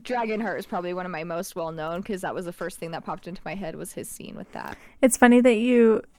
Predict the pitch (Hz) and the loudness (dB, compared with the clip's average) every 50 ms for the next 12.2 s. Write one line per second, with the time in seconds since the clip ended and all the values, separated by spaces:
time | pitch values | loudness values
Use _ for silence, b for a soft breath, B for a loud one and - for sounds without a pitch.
0 | - - _ - 247 233 226 233 220 - - 254 240 240 233 240 233 233 220 226 | -20 -16 _ 2 4 8 8 6 6 10 10 10 10 12 10 10 8 8 8 8
1 | 226 226 233 240 233 - - 262 233 220 - - - - _ - 240 226 - 240 | 8 8 8 6 4 4 6 6 6 6 2 -6 -6 -6 _ 2 2 4 6 8
2 | 240 226 220 220 220 - - 233 226 214 - _ _ _ _ _ _ _ _ - | 8 10 8 6 6 8 8 10 10 8 4 _ _ _ _ _ _ _ _ 2
3 | - 254 240 220 208 226 226 220 - 233 - - - - - 226 233 233 226 - | 6 8 8 8 8 8 8 8 8 6 4 2 6 8 8 10 10 8 6 2
4 | B B B B B B B B B B B B B - - 233 226 214 - 233 | B B B B B B B B B B B B B 2 4 4 4 6 4 4
5 | 233 - - 311 330 339 330 311 302 302 294 - - 226 - _ - 202 196 196 | 4 8 10 12 12 12 12 10 8 4 6 6 4 4 6 _ 8 8 8 8
6 | 190 208 - _ 233 226 - - - 247 233 226 233 226 226 220 220 233 233 240 | 4 0 4 _ 4 4 4 0 0 2 6 8 8 8 6 8 8 8 8 10
7 | 240 254 254 262 - - - - 226 220 220 220 - - 254 262 - - - - | 8 8 6 6 4 2 2 4 6 6 4 4 6 6 6 6 4 0 8 8
8 | 226 233 233 - 202 196 196 196 - - - 226 220 208 - 240 240 254 254 - | 8 10 10 6 4 4 4 0 0 0 4 4 4 6 6 4 4 4 2 -2
9 | - - - - _ - - - - 254 262 269 269 262 247 240 - 233 - 185 | -6 -20 -20 -20 _ -18 -12 -2 2 2 4 6 6 4 4 6 4 2 2 4
10 | - 233 226 - - - - 233 233 233 226 _ - - - 240 240 233 233 247 | 4 4 4 4 2 4 4 6 6 4 2 _ -14 -2 0 2 2 4 2 0
11 | 247 _ - - - - 240 233 233 233 - - 233 214 - - 233 233 226 226 | 0 _ -4 -6 -4 2 2 2 2 2 2 2 2 2 2 2 2 4 4 4
12 | 226 220 214 | 2 2 2